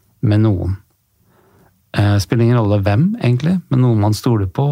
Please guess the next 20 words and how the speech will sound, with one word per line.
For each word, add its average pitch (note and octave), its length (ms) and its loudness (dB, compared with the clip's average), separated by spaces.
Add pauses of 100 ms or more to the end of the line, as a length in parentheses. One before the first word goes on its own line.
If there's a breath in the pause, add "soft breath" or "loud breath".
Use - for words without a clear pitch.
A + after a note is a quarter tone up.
(180)
Det G#2+ 240 0
kan G#2 100 0
være F#2 80 2
en G2 80 2
mann, A#2+ 180 2
det B2+ 120 0
kan G2+ 80 0
være F#2 100 0
en G2+ 60 2
dame, A2+ 400 0
det A2+ 100 -2
kan A2 80 0
være G#2 140 0
en - 20 -6
profesjonell. G#2 540 -2 (1040 loud breath)
Men A#2+ 240 0
ikke - 480 -2
sitt - 540 -4
alene G2+ 560 0 (100)
og G2 240 2